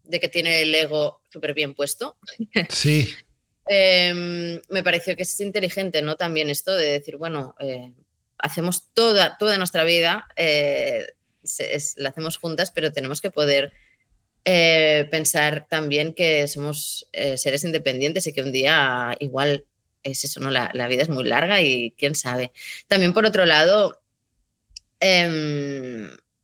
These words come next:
Speaker 1: es una, es una forma, pues eso, ¿no? De, de darle importancia a toda, a toda la parte compositiva.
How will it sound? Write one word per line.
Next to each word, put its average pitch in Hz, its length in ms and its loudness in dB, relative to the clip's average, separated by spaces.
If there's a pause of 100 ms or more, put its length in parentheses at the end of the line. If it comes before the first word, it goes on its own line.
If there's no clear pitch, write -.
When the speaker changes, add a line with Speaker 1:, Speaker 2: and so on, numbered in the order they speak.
(280)
Speaker 1:
es - 200 -4
una, 151 800 4 (140)
es - 180 -4
una 180 180 0
forma, 175 360 -2
pues 151 140 -4
eso, 160 200 -4
¿no? 147 160 -4
De, 139 460 0 (1120)
de 170 500 0
darle 151 580 2
importancia 156 600 -2
a 156 40 -4
toda, 160 280 -2 (180)
a 151 120 -8
toda 151 280 -2
la 160 380 0 (420)
parte 151 760 -2
compositiva. 135 840 -8